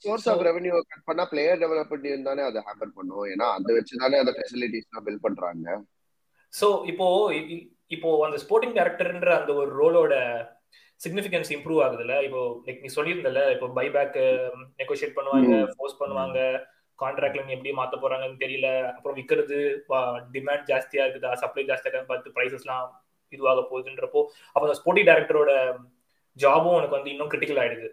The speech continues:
Speaker 3: கரெக்ட். யா, யா, it, இது,
Speaker 1: கரெக்ட்.
Speaker 3: it's, it's going to be even more, uh, critical with bad buys. இப்போ uni-, from United
Speaker 2: ஆமா.
Speaker 3: point of view பார்த்தோன்னு வச்சுக்கோயேன், பிரச்சனையே வந்து பேட் பைஸ் தான்.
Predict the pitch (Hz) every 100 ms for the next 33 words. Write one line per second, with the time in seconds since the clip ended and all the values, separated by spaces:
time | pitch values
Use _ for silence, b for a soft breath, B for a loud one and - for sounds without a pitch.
0 | _ _ _ _ - 98 95 - _ _
1 | _ - 123 127 - 127 135 131 - 117
2 | 147 160 160 - _ - - - B B
3 | 151 143 175 202 196 190 196 - 98 143
4 | 165 180 170 175 170 147 135 127 151 147
5 | 151 165 160 139 113 117 135 143 120 110
6 | 113 117 113 - 127 127 151 165 123 139
7 | 139 135 127 120 123 - 113 117 127 131
8 | 170 160 165 151 147 123 127 127 117 -
9 | 104